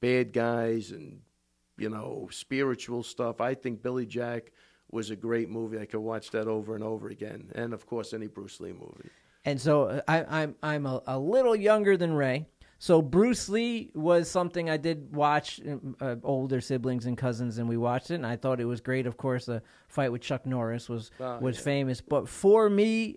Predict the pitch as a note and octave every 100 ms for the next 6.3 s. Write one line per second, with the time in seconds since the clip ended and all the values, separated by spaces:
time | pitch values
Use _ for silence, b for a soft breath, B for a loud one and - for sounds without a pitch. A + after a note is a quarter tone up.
0 | - E3 D#3+ D#3 F3 F3+ F3 F3+ F3+ b
1 | b b b - C3 B2 A2 C3 B2+ B2
2 | A#2 B2 B2 A#2 A2 C#3 C#3+ C#3 B2+ C3
3 | C3+ C3 A#2+ B2+ B2+ B2 B2 A#2+ A#2+ A2+
4 | - _ _ _ A2 B2 C3 D3+ - C3+
5 | C#3 C3+ B2 C3+ C#3+ B2 A2+ C#3+ D3+ -
6 | B2 A#2+